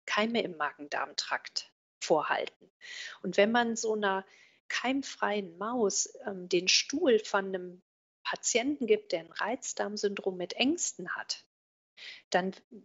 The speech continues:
entwickelt die Maus auch ein ängstliches Verhalten. Und wenn man der Maus Stuhl von, also der keimfreien Maus Stuhl von einem Patienten gibt, der ein Reizdarmsyndrom mit depressiven Symptomen hat, entwickelt die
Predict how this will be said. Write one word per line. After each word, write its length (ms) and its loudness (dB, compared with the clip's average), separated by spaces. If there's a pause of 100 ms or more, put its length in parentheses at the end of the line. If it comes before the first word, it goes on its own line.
(120)
entwickelt 580 0
die 140 0
Maus 560 -2
auch 220 2
ein 80 0
ängstliches 720 -4
Verhalten. 360 -6 (440)
Und 120 0
wenn 140 6
man 180 4
der 160 6
Maus 540 2
Stuhl 640 2
von, 440 -2
also 220 0
der 140 2
keimfreien 600 -2
Maus 280 -2
Stuhl 300 0
von 200 -2
einem 180 -4
Patienten 520 0
gibt, 260 0
der 120 6
ein 100 -4
Reizdarmsyndrom 1300 0
mit 240 -2
depressiven 720 0
Symptomen 580 -4
hat, 240 0
entwickelt 580 0
die 120 -16